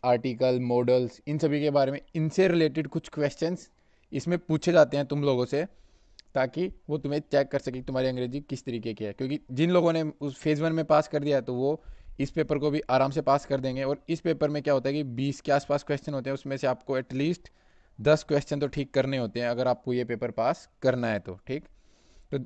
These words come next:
देखते हैं, ये मेरा पहला पे-, पेपर है कि किस तरीके से मैं इसमें आपको दिखाता हूँ कि किस टाइप के क्वेश्चन पूछे जाते हैं और उनको किस तरीके से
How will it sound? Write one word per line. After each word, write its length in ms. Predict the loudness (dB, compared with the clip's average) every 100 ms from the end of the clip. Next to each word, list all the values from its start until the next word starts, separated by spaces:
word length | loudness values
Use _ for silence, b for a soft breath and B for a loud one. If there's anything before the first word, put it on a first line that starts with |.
| _ 2
देखते 300 | 2 2 -2
हैं, 200 | -2 -4 -6
ये 80 | -4
मेरा 240 | 2 2
पहला 280 | 4 4 2
पे-, 220 | 0 -2 -4 _ _ _ -6
पेपर 260 | -2 0
है 80 | 0
कि 100 | -2
किस 200 | -12 -12
तरीके 260 | -6 -4 -4
से 80 | -4
मैं 140 | -8
इसमें 180 | -6 -8
आपको 280 | -8 -6 -6
दिखाता 340 | -2 -2 -2
हूँ 100 | -8
कि 80 | -10 _ -8
किस 180 | -4
टाइप 160 | -2 -2
के 80 | -2
क्वेश्चन 360 | -4 -4 -6
पूछे 260 | -6 -6 -2
जाते 220 | -2 -2
हैं 60 | -4
और 60 |
उनको 160 | -4 -6
किस 180 | -10 -10
तरीके 240 | -8 -6
से 200 | -4 -6